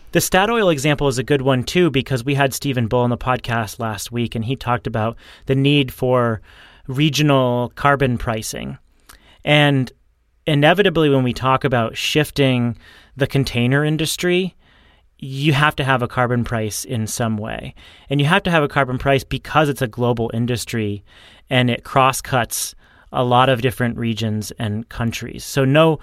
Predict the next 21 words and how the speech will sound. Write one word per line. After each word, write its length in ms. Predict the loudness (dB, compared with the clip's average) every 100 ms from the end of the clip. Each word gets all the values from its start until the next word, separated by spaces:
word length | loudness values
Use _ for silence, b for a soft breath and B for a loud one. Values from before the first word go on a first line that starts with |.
| B B
one 340 | 0 4 4 4
country 720 | 2 0 0 -2 -4 -6 -10 b
can 140 | -4 -2
have 260 | 2 2
an 120 | 2 0
impact 540 | -2 -4 -6 -8 -8
economically 920 | -8 -4 -2 0 0 -2 -6 -8 -10 B B B
to 180 | 0 0 -2 _ _ -10
promote 640 | 0 2 4 4 2 0
these 380 | -4 -4 -4 -8 -4
new 140 | -4
types 300 | 0 -2 -2
of 100 | -6
solutions. 680 | -4 0 0 0 -2 -2 -2
You 100 | 0
need 280 | 2 0 -4
to 80 |
have 400 | -2 2 2 0 -4 -6 -6 -2
regional 340 | -2 0 0
carbon 420 | 0 0 0 -2
taxes. 580 | -2 -2 -4 -4 -6 -6